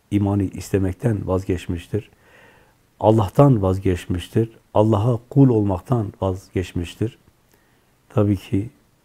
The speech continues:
Allah'a kulluktan vazgeçince şeytana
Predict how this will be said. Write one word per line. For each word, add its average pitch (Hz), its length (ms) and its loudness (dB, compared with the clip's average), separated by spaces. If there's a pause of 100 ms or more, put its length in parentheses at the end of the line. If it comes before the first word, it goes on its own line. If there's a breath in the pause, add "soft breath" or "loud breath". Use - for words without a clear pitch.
(920)
Allah'a 104 360 2
kulluktan 101 720 -4
vazgeçince 104 760 0 (1300 soft breath)
şeytana 107 560 0